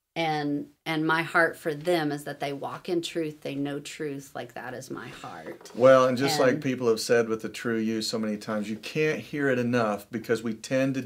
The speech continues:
Speaker 1: Yeah.
Speaker 2: default to transaction and
Speaker 1: Mm-hmm.
Speaker 2: performance. We just, 'cause it's the world,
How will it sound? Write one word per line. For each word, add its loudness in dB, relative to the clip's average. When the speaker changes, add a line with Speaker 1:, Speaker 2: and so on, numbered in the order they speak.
Speaker 1:
Yeah. 2
Speaker 2:
default 0
to -8
transaction -2
and -6
Speaker 1:
Mm-hmm. -8
Speaker 2:
performance. -6
We -6
just, 0
'cause -4
it's -14
the -6
world, 4